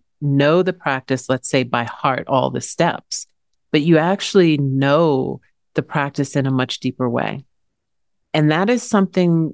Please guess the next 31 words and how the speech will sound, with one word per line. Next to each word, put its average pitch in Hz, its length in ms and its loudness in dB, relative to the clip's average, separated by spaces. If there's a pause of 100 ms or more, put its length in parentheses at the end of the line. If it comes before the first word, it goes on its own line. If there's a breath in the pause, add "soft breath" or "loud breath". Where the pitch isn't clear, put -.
that 143 240 -2
cannot 139 520 0
be 147 140 -2
replicated. - 800 -6 (880)
That 151 160 2
is 160 160 0
not 180 240 4
something 170 420 0
that 139 160 0
can 139 180 -8
be 131 120 -4
faked. - 640 -6 (880)
And 151 160 0
so 165 160 4
the 147 100 -2
fact 190 380 -2
of 208 80 4
the 175 80 4
matter 139 320 2
is, 131 280 -2
is 139 160 -2
that 135 200 2
you 175 260 0
could 165 220 -6
literally 151 840 2 (380)
learn 151 580 0 (220)
three 185 340 2
techniques - 880 -4 (360)
and 156 160 2
you 175 180 4
could 156 520 2